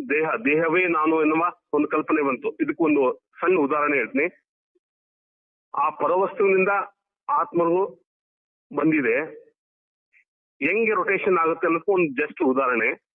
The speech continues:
ಈಗ ವ-, ಒಂದು ಚಿಕ್ಕ ಮಕ್ಳು ಇದಾರೆ ಅಂತ ತಿಳ್ಕೊಳ್ರಿ, ಒಂದು ಮೂರು ನಾಲ್ಕು ವರ್ಷದ ಮಕ್ಕಳು. ಆ, ಸಾವಿರಾರು ಮಕ್ಕಳು ಇದಾರೆ, ದೊಡ್ಡ ಒಂದು ಪ್ಲೇ ಗ್ರೌಂಡ್.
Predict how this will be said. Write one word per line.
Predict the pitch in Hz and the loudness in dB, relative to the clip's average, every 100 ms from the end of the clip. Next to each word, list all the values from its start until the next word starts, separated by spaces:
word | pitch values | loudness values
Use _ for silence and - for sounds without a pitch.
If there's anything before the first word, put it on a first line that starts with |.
| _ _ _ _ - | _ _ _ _ -2
ಈಗ | 170 | 2
ವ-, | 165 156 147 143 | 2 2 0 -2
ಒಂದು | - 165 170 156 147 | 0 2 2 2 0
ಚಿಕ್ಕ | - 202 - | -2 -6 -2
ಮಕ್ಳು | 185 156 175 | -2 0 0
ಇದಾರೆ | 165 156 | 2 0
ಅಂತ | 170 | 0
ತಿಳ್ಕೊಳ್ರಿ, | 175 147 131 120 - _ - | 0 0 0 -2 -12 _ -6
ಒಂದು | 127 131 127 | -2 0 2
ಮೂರು | 127 139 139 | 2 2 2
ನಾಲ್ಕು | 131 127 - 135 120 _ _ _ _ _ _ _ 127 | 2 0 0 0 0 _ _ _ _ _ _ _ -4
ವರ್ಷದ | 131 - 139 | -2 -2 -2
ಮಕ್ಕಳು. | 127 120 - - - _ _ _ _ _ _ _ _ _ _ - 392 185 | 0 -2 0 0 0 _ _ _ _ _ _ _ _ _ _ -12 -6 -2
ಆ, | 185 | -2
ಸಾವಿರಾರು | 170 156 156 175 170 | -2 0 0 2 0
ಮಕ್ಕಳು | 160 - 151 | 0 0 0
ಇದಾರೆ, | 147 131 147 - 113 | 2 2 0 -2 -2
ದೊಡ್ಡ | 139 139 170 | -2 0 0
ಒಂದು | 160 147 135 | 2 2 0
ಪ್ಲೇ | - 139 | -2 -2
ಗ್ರೌಂಡ್. | 139 139 123 110 143 | 0 0 2 2 0